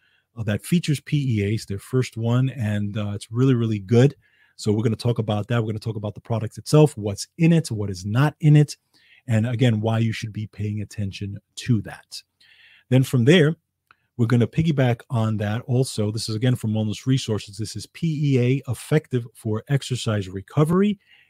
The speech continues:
and athletes. So now this is gonna be geared more towards the athletes and more people who are, you know, exercising on a regular basis. We're gonna talk about how this fatty acid helps you in post-exercise recovery and why it's important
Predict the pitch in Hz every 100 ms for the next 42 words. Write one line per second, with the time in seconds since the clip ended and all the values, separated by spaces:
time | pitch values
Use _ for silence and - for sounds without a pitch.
0 | _ - 107 104 107 - - 113 110 -
1 | - - - - _ - - - 135 156
2 | 180 151 139 135 123 110 117 135 131 113
3 | 127 175 - 156 139 127 127 113 113 120
4 | 104 107 110 - 127 - 107 117 107 107
5 | 104 104 _ _ _ - 110 - 120 -
6 | 117 120 110 110 104 101 104 101 101 123
7 | 113 110 - _ _ - _ 131 147 -
8 | 147 135 131 123 - 131 143 143 127 -
9 | 131 120 117 113 113 - 113 98 127 131
10 | 123 127 104 101 - 151 143 - - 117
11 | - - 104 95 101 120 104 104 101 101
12 | 113 107 110 - 104 - 113 104 110